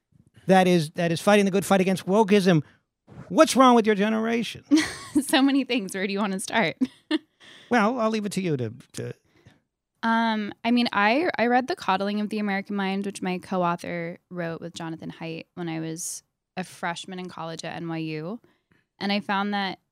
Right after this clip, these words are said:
Speaker 2: um, like, what it diagnoses in there in terms of, of fragility and safetyism and the, a sense that, like, words can wound you and you need to be protected, and just this crippling,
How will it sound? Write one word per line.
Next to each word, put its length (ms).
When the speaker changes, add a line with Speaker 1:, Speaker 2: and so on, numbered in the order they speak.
Speaker 2:
um, 340
like, 180
what 80
it 100
diagnoses 540
in 100
there 180
in 120
terms 320
of, 420
of 320
fragility 600
and 120
safetyism 720
and 140
the, 160
a 120
sense 300
that, 260
like, 240
words 280
can 200
wound 220
you 140
and 100
you 60
need 180
to 80
be 100
protected, 680
and 420
just 280
this 160
crippling, 580